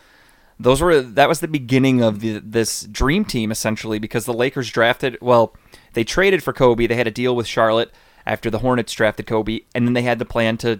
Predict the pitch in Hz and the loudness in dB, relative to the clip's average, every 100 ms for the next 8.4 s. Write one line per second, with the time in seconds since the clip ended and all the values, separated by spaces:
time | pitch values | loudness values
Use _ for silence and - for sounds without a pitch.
0 | - 120 113 - 107 107 117 - 151 147 | -6 -6 -6 -6 -4 -4 -4 -4 -2 -2
1 | 117 120 165 - 113 107 107 104 - 120 | -4 -4 -4 -6 -10 -8 -8 -8 -6 -2
2 | 131 135 104 - 123 151 180 170 - 147 | -2 -2 -6 -6 -4 -2 -2 -4 -4 -4
3 | 165 143 127 127 - 170 160 120 - 123 | -2 0 0 0 2 4 4 2 0 0
4 | 120 - - - - - - 120 127 113 | 0 -2 -14 -20 -12 0 4 4 4 4
5 | 127 123 - - 120 113 117 117 120 117 | 4 4 -2 0 2 4 0 2 0 0
6 | - 131 - - 107 107 - - _ _ | -4 -4 -4 -4 -2 -4 -6 -18 _ _
7 | - 107 104 101 101 107 117 143 147 156 | -8 -4 -4 -4 -8 -2 2 2 2 2
8 | 160 156 143 - | 4 4 4 2